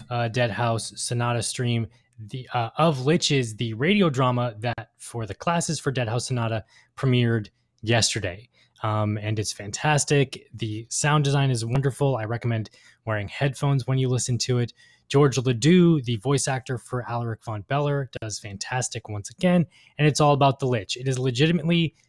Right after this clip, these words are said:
the scariest one of these that I've heard so far. And the ending is just so perfectly Lovecraftian as well. It's just, it's so good. It's so good. Um,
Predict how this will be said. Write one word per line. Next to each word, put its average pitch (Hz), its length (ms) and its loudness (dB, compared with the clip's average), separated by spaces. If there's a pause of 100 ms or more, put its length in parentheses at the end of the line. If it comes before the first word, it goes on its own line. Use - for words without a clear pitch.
(160)
the 120 120 -2
scariest 151 600 2
one 131 380 0
of 117 220 -10
these 123 240 -4
that 120 100 -4
I've 117 160 -4
heard 143 320 -4
so 139 200 -2
far. 135 540 -2 (360)
And 120 160 0
the 123 120 -2
ending 127 340 2
is 117 100 0
just - 240 -4
so 120 160 -2
perfectly 120 520 -6
Lovecraftian 117 1000 -2 (380)
as 107 180 -4
well. 117 400 -2
It's 107 220 -12
just, - 340 -6
it's - 160 -8
so 87 140 -8
good. - 180 -20 (240)
It's - 180 -10
so - 180 -6
good. - 160 -20 (1500)
Um, 92 460 -10